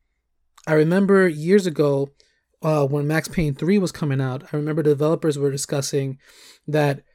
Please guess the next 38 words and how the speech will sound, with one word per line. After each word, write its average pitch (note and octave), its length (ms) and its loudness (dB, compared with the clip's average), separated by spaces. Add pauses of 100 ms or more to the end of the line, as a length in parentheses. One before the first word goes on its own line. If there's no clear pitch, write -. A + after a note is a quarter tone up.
(1300)
they D#3+ 200 2
want G#3+ 400 4
Mac-, E3+ 260 -4
they E3 140 -2
wanted E3+ 460 0
back D#3 260 -4
then D#3+ 200 -4
when D#3 100 -4
they D3+ 80 -4
made D3+ 380 -4
Max D#3 280 -10
Payne C#3+ 200 -4
one D#3 180 -4
and D3+ 100 -4
Max D3 160 -10
Payne C#3+ 160 -6
two, E3+ 260 -4
they D3+ 120 -6
wanted E3+ 300 0
to D#3+ 60 -4
put D3 160 -8
multiplayer, C#3+ 540 -8 (560)
but D3 100 2
it D3+ 40 6
was D3 100 4
always G3 320 4
a, E3 240 2
a C#3+ 60 0
tough F#3+ 260 -6
decision, C#3 640 0 (420)
and E3 140 -4
they E3 60 0
ended D#3+ 180 2
up D#3 180 0
obviously D3+ 400 -2
to C#3 320 -6
remove D3+ 300 -2
multiplayer, C3+ 560 -4